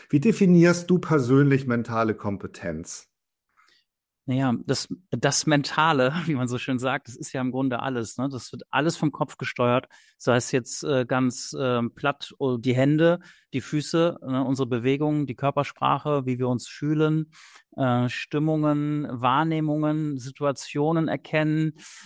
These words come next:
Speaker 2: äh, Gesprächsleitfäden auswendig erinnern. Also alles wird vom Kopf gesteuert. Und da ist mal dann die Frage,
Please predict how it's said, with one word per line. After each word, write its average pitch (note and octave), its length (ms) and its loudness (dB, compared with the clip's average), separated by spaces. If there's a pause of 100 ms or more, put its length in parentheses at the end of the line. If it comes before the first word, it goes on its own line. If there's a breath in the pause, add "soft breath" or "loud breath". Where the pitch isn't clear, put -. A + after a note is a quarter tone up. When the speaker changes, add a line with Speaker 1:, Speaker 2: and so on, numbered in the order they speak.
(120 loud breath)
Speaker 2:
äh, C#3+ 180 -2
Gesprächsleitfäden D#3+ 1500 0
auswendig D3 720 0
erinnern. D3 480 2
Also C3 420 2 (180)
alles C#3+ 440 0
wird B2+ 200 -2
vom A#2+ 380 -2
Kopf - 320 -10
gesteuert. A2 720 -4
Und A2 440 -8
da A#2+ 120 -2
ist B2+ 140 -6
mal B2 100 0
dann A#2 140 -2
die A#2+ 80 -2
Frage, C3+ 480 2